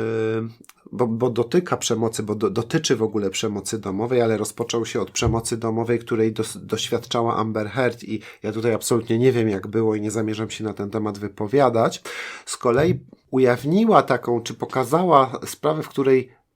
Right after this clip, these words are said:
przemocy może też doświadczać mężczyzna i w pewnym sensie jest w trudniejszej sytuacji, bo tam pada takie zdanie, że Heard mówi do Deppa, że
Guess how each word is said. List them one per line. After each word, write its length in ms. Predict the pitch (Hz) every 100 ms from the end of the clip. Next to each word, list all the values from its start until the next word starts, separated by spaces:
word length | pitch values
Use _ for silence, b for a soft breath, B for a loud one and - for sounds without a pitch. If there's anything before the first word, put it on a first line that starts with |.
| _ _ _ -
przemocy 500 | - 131 147 165 147
może 220 | 151 151
też 220 | 151 127
doświadczać 580 | 127 127 - 135 139 120
mężczyzna 760 | 123 117 - 135 113 101 110 120
i 160 | 123
w 120 | -
pewnym 460 | - 175 185 185 156
sensie 440 | - 151 160 -
jest 320 | 127 127 - -
w 140 | 113 -
trudniejszej 640 | 123 123 147 160 - 131
sytuacji, 520 | - 117 127 123 113
bo 80 | 117
tam 160 | 208 202
pada 180 | 175
takie 280 | 156 143 131
zdanie, 560 | 117 120 131 117 110 113 B B B
że 480 | 117 113 120 117 117 - 117 -
Heard 300 | 147 156 135
mówi 280 | 127 131
do 120 | 120 117
Deppa, 340 | 139 139 127
że 260 | 117 120